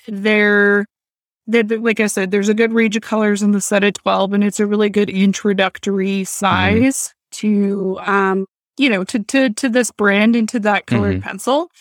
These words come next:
Speaker 1: I, I would say too, it's nice. I mean, it, it could, it would fit in a stocking.
Speaker 2: Ah, there you
Speaker 1: <laughs>
Speaker 2: go.
Speaker 1: I mean,
Speaker 2: Yeah.
Speaker 1: It's quite the
Speaker 2: Yeah.
Speaker 1: stocking stuffer, but anyways, if you, if, you know, if you really wanted to invest in some nicer colored pencils, and we've talked about this before, but,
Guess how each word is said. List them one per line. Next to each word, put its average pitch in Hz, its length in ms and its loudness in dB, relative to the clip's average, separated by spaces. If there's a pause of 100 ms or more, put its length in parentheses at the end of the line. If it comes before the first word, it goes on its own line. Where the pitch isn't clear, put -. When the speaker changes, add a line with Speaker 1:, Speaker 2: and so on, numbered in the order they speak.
(300)
Speaker 1:
I, 214 240 0
I 208 120 0
would 226 200 0
say 240 240 2
too, 233 300 0
it's 214 180 -4
nice. 214 480 0
I 220 100 0
mean, 208 280 0 (360)
it, 247 160 2
it 226 180 -6
could, 277 160 0
it 226 220 -2
would 233 180 -2
fit 220 200 -6
in 220 120 0
a 262 80 0
stocking. 226 680 -2
Speaker 2:
Ah, 135 260 2
there 113 160 0
you 277 100 2
Speaker 1:
<laughs> 117 140 2
Speaker 2:
go. - 20 -
Speaker 1:
I 277 60 0 (160)
mean, 220 60 0
Speaker 2:
Yeah. 208 160 2 (360)
Speaker 1:
It's 220 180 -8
quite - 300 -2
the 320 120 -2
Speaker 2:
Yeah. - 100 2
Speaker 1:
stocking 233 420 0
stuffer, 220 600 -2
but 226 360 0
anyways, 233 580 0 (300)
if 240 200 -2
you, 262 180 2
if, 226 160 -2
you 254 100 0
know, 247 200 2
if 233 140 -4
you 262 160 2
really 277 280 0
wanted 247 420 0
to 269 140 -2
invest 214 420 0
in 247 140 2
some 233 200 2
nicer 214 580 2
colored 220 320 -6
pencils, 240 400 -6
and 277 100 0
we've 302 160 0
talked 247 280 -2
about 214 200 -2
this 220 180 -2
before, 202 440 -4
but, 196 220 0